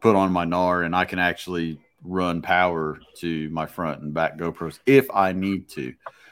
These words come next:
Um, but I also carry a big old box of batteries around,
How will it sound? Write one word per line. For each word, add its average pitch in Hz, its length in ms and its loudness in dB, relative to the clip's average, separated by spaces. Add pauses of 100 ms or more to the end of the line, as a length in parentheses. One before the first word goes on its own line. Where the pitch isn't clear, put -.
(180)
Um, 87 600 0 (380)
but 90 260 -2
I 87 80 2
also 85 300 0
carry 90 240 -2
a 82 60 -2
big 80 160 -4
old 78 140 -6
box 80 260 -4
of 76 80 -18
batteries 87 360 0
around, 76 260 -10